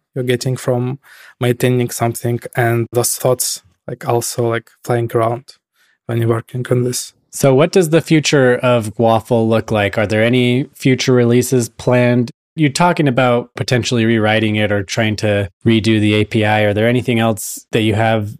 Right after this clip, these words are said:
Speaker 2: in the works that you're planning to release that you can share or would like to talk about?
Speaker 1: So currently the main challenges of the Waffle library is, like, recently I started working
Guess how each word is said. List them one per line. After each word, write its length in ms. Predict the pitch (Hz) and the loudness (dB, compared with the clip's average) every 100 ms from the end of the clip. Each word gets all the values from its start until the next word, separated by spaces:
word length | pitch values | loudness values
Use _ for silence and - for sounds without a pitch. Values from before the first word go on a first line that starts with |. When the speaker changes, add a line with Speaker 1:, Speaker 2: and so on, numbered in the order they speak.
| _ | _
Speaker 2:
in 200 | 139 120 | -2 0
the 100 | 113 | 0
works 480 | 104 113 117 - - | 2 0 0 -6 -6
that 180 | 117 110 | -4 0
you're 220 | 110 107 | 0 -2
planning 440 | - 135 113 110 | -2 -2 0 0
to 120 | 104 113 | -2 -2
release 420 | 110 110 113 - | 0 0 0 -2
that 220 | 110 104 | -6 -4
you 140 | 113 107 | -2 -2
can 380 | 120 110 107 | -2 -2 -4
share 420 | 98 - 107 117 110 | -4 -2 0 0 0
or 120 | 120 104 | 0 0
would 160 | 107 | -2
like 180 | 107 104 | -2 -4
to 80 | - | -4
talk 260 | 117 107 117 | -4 -4 -2
about? 380 | 113 113 117 - _ _ _ _ _ | 0 0 0 -6 _ _ _ _ _
Speaker 1:
So 160 | - 139 | -8 -4
currently 420 | 147 147 151 175 | 0 0 0 0
the 140 | 151 | 0
main 220 | 139 139 131 | 0 0 -2
challenges 680 | - 123 135 139 165 - - | -2 -2 -2 -2 -2 -4 -6
of 180 | 139 123 | -2 0
the 80 | 123 | 2
Waffle 320 | 127 - 123 | 0 0 0
library 520 | 117 120 123 135 139 | 2 0 0 0 0
is, 360 | - 123 - - - | -2 -4 -4 -10 -10
like, 200 | - 123 | -8 -4
recently 400 | 131 - 139 143 | -2 0 0 2
I 20 | 127 | 0
started 480 | - 127 - 120 | 2 -2 0 -2
working 400 | 123 117 - 123 | 0 -2 -4 -10